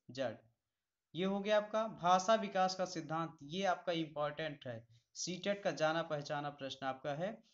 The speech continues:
चौमस्की या नाम चौमस्की आएगा तो उसको आप लोग इंपॉर्टेंट कर लेंगे। ये यूपी टेट में भी आता है, सीटेट में, सुपर टेट के लिए तो इंपॉर्टेंट है ही। तो इनको आप लोग पढ़े रहिएगा अच्छे से। थार्नडाइक हो गए, पियाजे हो गए, नाम चॉम्स्की हो गए, कुछ ऐसे साइंटिस्ट हैं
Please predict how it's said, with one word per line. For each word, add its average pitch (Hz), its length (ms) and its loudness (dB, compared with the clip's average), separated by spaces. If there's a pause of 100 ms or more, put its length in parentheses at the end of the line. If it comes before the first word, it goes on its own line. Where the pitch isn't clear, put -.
(380)
चौमस्की 156 560 0
या 151 80 2
नाम 156 300 0
चौमस्की 151 500 -4
आएगा 160 300 2
तो 185 160 -8
उसको 147 260 -10
आप 135 220 -2
लोग 143 100 -4
इंपॉर्टेंट 127 500 -6
कर 131 100 -6
लेंगे। 120 360 -8 (340)
ये 165 120 2
यूपी 160 360 -2
टेट 208 280 -6
में 214 100 -4
भी 208 140 -2
आता 208 260 4
है, 208 100 4
सीटेट 185 440 -4
में, 202 100 -6
सुपर 170 320 -4
टेट 165 200 -4
के 156 80 -8
लिए 156 140 -6
तो 151 120 -8
इंपॉर्टेंट 127 580 -6
है 113 120 -6
ही। 113 160 -12 (340)
तो 170 60 -2
इनको 180 260 0
आप 208 220 4
लोग 202 160 -2
पढ़े 175 180 4
रहिएगा 175 380 2
अच्छे 151 260 -2
से। 143 140 -6
थार्नडाइक 160 640 -2
हो 190 100 -4
गए, 196 220 -4 (500)
पियाजे 151 420 4
हो 190 180 0
गए, 185 220 0
नाम 160 280 2
चॉम्स्की 156 520 0
हो 190 160 -2
गए, 185 180 -4 (160)
कुछ 151 180 -8
ऐसे 151 340 -2
साइंटिस्ट 185 520 -4
हैं 226 280 -6